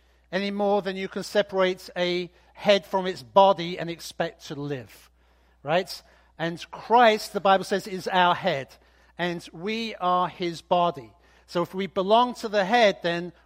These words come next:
we belong to his body. And what that means in practice is belonging to a local church where we are committed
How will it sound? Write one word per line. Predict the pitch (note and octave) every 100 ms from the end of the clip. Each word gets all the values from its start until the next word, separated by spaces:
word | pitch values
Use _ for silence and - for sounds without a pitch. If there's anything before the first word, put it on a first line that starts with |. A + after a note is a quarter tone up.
| -
we | F3+
belong | - F3+ F3 E3+
to | - D#3+
his | D3+ D3 -
body. | - F#3 F#3 C3+ G#2+ _ _ _ _ _ _ _ -
And | F3 F3+ F3+ - - _ _ _
what | G3
that | G#3 A3
means | B3 C#4+ -
in | A3
practice | - B3 C#4+ - - D#3 D#3 - - - _ _ _ _ -
is | F3+ F3
belonging | - F#3+ F3 A3 A#3+ B3 A3+
to | - F3+
a | F3
local | F3+ G#3+ A3+ B3
church | - - C3 C#3 - - _ _ _ _ _
where | D#3 E3
we | E3 F3+
are | E3+
committed | E3 - F#3 B3 A#3+ C#3 D3+